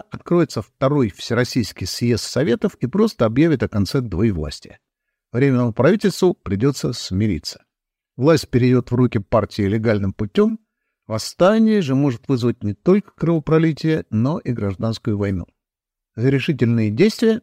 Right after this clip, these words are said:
выступал Троцкий. В Ц К он спорил со сторонниками легального переворота. В Петросовете добивался создания военно-революционного комитета,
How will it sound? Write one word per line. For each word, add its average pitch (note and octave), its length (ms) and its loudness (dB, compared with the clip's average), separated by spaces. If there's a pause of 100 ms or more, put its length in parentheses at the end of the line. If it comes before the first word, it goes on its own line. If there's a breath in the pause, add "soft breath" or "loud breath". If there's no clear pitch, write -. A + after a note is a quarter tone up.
выступал D3+ 600 -2 (200)
Троцкий. - 400 -6 (720)
В - 60 -16
Ц D#3 100 0
К G3 400 0
он E3 160 0
спорил D3 400 -2
со B2 140 -8
сторонниками D#3+ 800 -2
легального C3 600 0
переворота. A#2 540 -4 (640)
В - 40 -20
Петросовете D3 840 0 (160)
добивался C3 580 0
создания D3 600 0
военно-революционного C3+ 1160 0
комитета, B2 600 -4